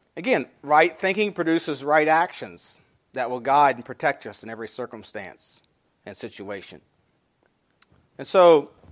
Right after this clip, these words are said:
the three ifs, the two thens, and then I want you to notice the dual deliverance. Notice verse twelve. It says, uh, "These are given to us to deliver thee from the way of the evil man, from the man that speaketh froward things." And then verse sixteen,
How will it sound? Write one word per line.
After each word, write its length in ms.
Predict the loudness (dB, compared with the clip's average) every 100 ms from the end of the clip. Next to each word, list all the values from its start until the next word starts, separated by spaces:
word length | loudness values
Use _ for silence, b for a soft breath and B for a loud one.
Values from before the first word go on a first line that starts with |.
| _ _ _ _ _
the 80 | -14
three 360 | 0 4 6 6
ifs, 280 | 6 2
the 140 | -12 -8
two 180 | -4 0
thens, 480 | 2 2 -2 -6
and 80 | -4
then 160 | 0 2
I 60 |
want 200 | 2 0
you 60 | 0
to 60 | 0
notice 200 | 0 -4
the 120 | -8
dual 260 | -4 -2
deliverance. 640 | -2 2 2 2 0 -4 -2
Notice 260 | 0 0
verse 460 | 0 0 0 -8 _ _ _
twelve. 560 | -4 4 6 6 2 -2 _ b b b b
It 100 | -2
says, 500 | 6 8 8 6 -4 -2
uh, 120 | -2 2
"These 240 | 4 8
are 80 | 8
given 280 | 8 6 4
to 120 | 4
us 280 | 4 2 0
to 140 | 0
deliver 500 | 4 6 8 8 6
thee 500 | 8 6 6 4 2
from 260 | 2 0 2
the 80 | 4
way 300 | 6 8 8
of 180 | 4
the 80 | 0
evil 280 | 0 2 0
man, 420 | 0 -4 -4 -6 -12 b b
from 200 | -2 0
the 60 | 2
man 320 | 4 4 6
that 160 | 4 2
speaketh 760 | -6 _ 6 6 6 2 2 -6
froward 800 | -8 4 8 8 6 4 2 -4 _
things." 480 | -2 -2 -4 -8
And 80 | -6
then 180 | -4 0
verse 220 | 0 -2
sixteen, 720 | -2 -6 -6 -6 -2 -2 -4